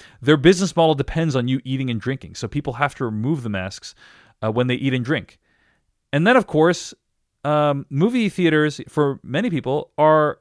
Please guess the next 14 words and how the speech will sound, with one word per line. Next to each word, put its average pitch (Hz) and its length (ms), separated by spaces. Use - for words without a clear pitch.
uh, 143 240
inessential. 208 640
What 165 140
I 190 40
mean 262 140
by 170 100
that 143 140
is 165 140
you 175 80
can 190 160
survive 175 680
your 165 180
life 190 340
without 151 320